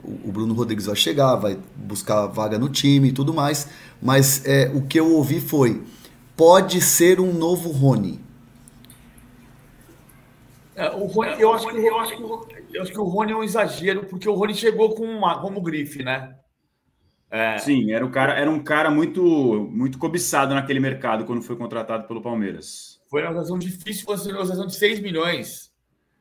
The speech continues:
Speaker 2: é, de seis milhões de, de euros na época, e,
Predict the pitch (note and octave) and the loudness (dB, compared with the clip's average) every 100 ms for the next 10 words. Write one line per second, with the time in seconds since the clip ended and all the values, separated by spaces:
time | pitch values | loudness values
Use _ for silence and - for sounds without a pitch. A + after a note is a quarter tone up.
0 | _ - G2 G#2+ - F3 F3+ F3 D#3 D3+ | _ -14 -14 -12 -4 -2 -2 -6 -8 -8
1 | B2+ B2+ B2+ G#2+ A2 B2 C3 B2+ A#2 A2+ | -10 -12 -14 -16 -14 -6 -6 -6 -6 -2
2 | A#2 C3 E3 E3+ E3+ E3+ _ _ _ _ | -2 -4 -10 -6 -6 -8 _ _ _ _
3 | _ _ _ - | _ _ _ -18